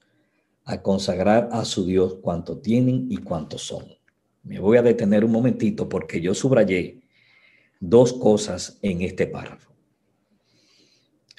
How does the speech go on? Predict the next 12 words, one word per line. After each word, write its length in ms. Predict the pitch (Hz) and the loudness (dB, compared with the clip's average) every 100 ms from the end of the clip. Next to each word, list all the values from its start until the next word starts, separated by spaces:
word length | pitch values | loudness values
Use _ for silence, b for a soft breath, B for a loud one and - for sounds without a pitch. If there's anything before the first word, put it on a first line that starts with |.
| _ _ | _ _
Pero 340 | - 104 104 107 | 2 6 8 8
antes 380 | 135 180 - 143 | 6 2 2 2
de 60 | |
mi-, 280 | 131 131 113 | 4 4 4
de 160 | 110 101 | 2 2
re-, 380 | 101 104 104 | 2 6 6
de, 520 | 101 95 92 90 92 101 | 4 -2 -2 -2 -4 -2
de 200 | 92 98 | -2 0
repetir 560 | 101 98 98 - 196 | 0 2 2 2 2
lo 180 | 196 175 | 2 2
que 160 | 120 92 | 2 2
dije, 500 | 87 - 127 151 | 0 -2 -6 -6